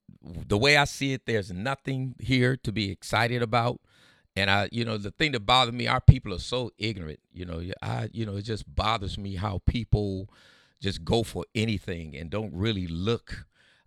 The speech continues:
at our history. If we don't learn anything from our history, you're subject to repeat it. And that's what it looks like here when you talk about, uh, what's happening with Todd Gloria and his newly appointed staff, uh, whether you look at Jessica Lawrence, you know, um, who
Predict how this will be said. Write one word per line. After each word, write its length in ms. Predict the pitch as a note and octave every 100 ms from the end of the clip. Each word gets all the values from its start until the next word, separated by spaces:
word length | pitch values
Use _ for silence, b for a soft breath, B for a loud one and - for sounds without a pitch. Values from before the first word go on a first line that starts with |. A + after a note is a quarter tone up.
| b
at 160 | G#2
our 100 | F#2+
history. 520 | F2+ - D3 - G2 F2+
If 60 |
we 140 | G#2 D3+
don't 160 | C#3
learn 180 | C3 B2
anything 360 | B2 B2 C3 A#2
from 200 | A2+ G#2
our 60 |
history, 400 | F#2 D3+ - G#2+
you're 140 | F#2 E2
subject 420 | C3 G2+ G2+ -
to 80 | G#2+
repeat 480 | F#2+ - - B2 D2+
it. 100 | - b b b b b
And 160 | F#2+
that's 240 | F#2+ A#2+ -
what 160 | A2+
it 80 | G2
looks 240 | F2 F2 G2
like 220 | F#2 -
here 360 | - A#2+ G2
when 200 | E2+ F#2
you 80 | F2+
talk 280 | - G2+ -
about, 560 | F#2 F#2 F2+ F#2 F2 - b b b
uh, 220 | - E2+ E2
what's 200 | F#2+ -
happening 420 | G#2 F#2+ F2+ E2+
with 140 | F2
Todd 260 | - G#2 F2+
Gloria 380 | G2+ F#2+ F#2+ E2+
and 100 | E2
his 220 | F#2 F2+
newly 260 | F2+ G2+
appointed 360 | F2+ - G#2 E2
staff, 500 | - G2+ G2+ G2 - b b b b
uh, 160 | E2+
whether 240 | E2+ F#2 F#2
you 140 | F2+
look 180 | F2+ -
at 100 | D#2+
Jessica 460 | E2 G2+ - G2 F#2
Lawrence, 580 | F#2+ G#2+ G#2 G#2 - - b b
you 160 | - G#2+
know, 380 | F#2+ F#2+ F#2 -
um, 440 | - E2+ E2+ E2 -
who 380 | F#2+ G#2 G#2 F2+